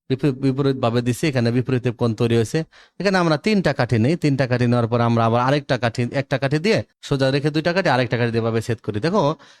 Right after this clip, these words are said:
তাহলে দুইটা রেখা, রা-, কাঠি এখানে সমান্তরাল ভাবে আছে, আরেকটা রেখা, আরেকটা কাঠি এভাবে দিয়েছি। এখানে কিন্তু অনেকগুলো কোণ তৈরি হয়েছে। দেখো, এগুলো অনেক, এটা হলো ও কিছু এই যে রেখা, রেখার এক পাশে, এটাকে আমরা বলতে পারবো বহিস্থ কোণ, এটাকে বহিস্থ কোণ বলতে পারবো, এই দুটো অন্তস্থ কোণ বলতে পারবো।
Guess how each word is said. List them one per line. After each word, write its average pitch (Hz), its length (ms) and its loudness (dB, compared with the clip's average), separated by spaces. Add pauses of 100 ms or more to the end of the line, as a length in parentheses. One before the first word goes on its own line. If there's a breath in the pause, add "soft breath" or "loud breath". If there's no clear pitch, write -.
(100)
তাহলে 139 160 -2
দুইটা 175 300 0
রেখা, 165 300 0
রা-, 135 140 0
কাঠি 143 240 -2
এখানে 143 200 -2
সমান্তরাল 175 460 -2
ভাবে 147 180 2
আছে, 165 140 -2
আরেকটা 135 360 0
রেখা, 123 240 0 (220)
আরেকটা 147 260 0
কাঠি 131 240 0
এভাবে 117 260 2
দিয়েছি। 113 300 0
এখানে 165 160 0
কিন্তু 156 260 0 (320 loud breath)
অনেকগুলো 160 680 2
কোণ 139 260 0
তৈরি 117 200 0
হয়েছে। 110 180 -2
দেখো, 147 300 0 (180)
এগুলো 131 260 0
অনেক, 135 240 0
এটা 135 240 0
হলো 135 160 0
ও 143 100 -2
কিছু 139 300 -4
এই 127 120 2
যে 127 120 0
রেখা, 131 220 -2 (100)
রেখার 131 260 -2
এক 131 180 -2
পাশে, 123 320 -4 (340 soft breath)
এটাকে 135 280 -2
আমরা 131 340 2
বলতে 127 240 -2
পারবো 123 240 -2
বহিস্থ 135 400 -2
কোণ, 123 240 -2
এটাকে 123 260 -2
বহিস্থ 123 320 -2
কোণ 123 200 -2
বলতে 123 200 -2
পারবো, 120 360 -2 (180)
এই 127 80 -8
দুটো 123 180 -2
অন্তস্থ 127 360 -2
কোণ 120 220 -2
বলতে 120 220 -4
পারবো। 117 360 -4